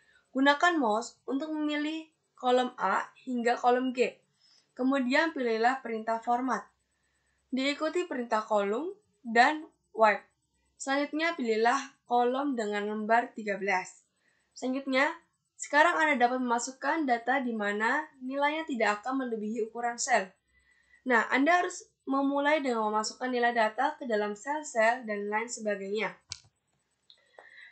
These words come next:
Fitur, nah, jika nilai dalam C empat tidak lebih besar atau sama dengan diskon, maka perbandingan lain dilakukan.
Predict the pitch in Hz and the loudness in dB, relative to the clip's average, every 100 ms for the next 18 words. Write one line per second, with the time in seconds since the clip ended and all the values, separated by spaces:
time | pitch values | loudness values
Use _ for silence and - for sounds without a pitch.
0 | _ _ - 302 311 330 339 339 - _ | _ _ -8 -8 -4 0 0 0 -8 _
1 | _ 240 247 285 240 247 262 262 277 277 | _ 0 2 2 0 -2 2 2 2 0
2 | 269 254 233 233 240 254 240 269 269 269 | 0 2 4 4 2 -2 -2 -2 -2 -4
3 | - 220 214 214 214 220 269 262 214 - | -4 -2 0 0 -2 -2 -2 0 -2 -2
4 | - - - 294 262 233 208 208 208 208 | -8 -8 -6 -6 -4 -6 -4 -4 -4 -4
5 | 208 208 233 - 196 196 277 - _ _ | -6 -6 -8 -6 -4 -2 -4 -10 _ _
6 | _ _ _ _ - 277 330 349 311 247 | _ _ _ _ -2 0 2 2 4 2
7 | 233 226 240 285 285 247 247 285 240 208 | 2 0 0 -2 0 2 2 0 0 -2
8 | 202 208 226 196 | -4 0 0 0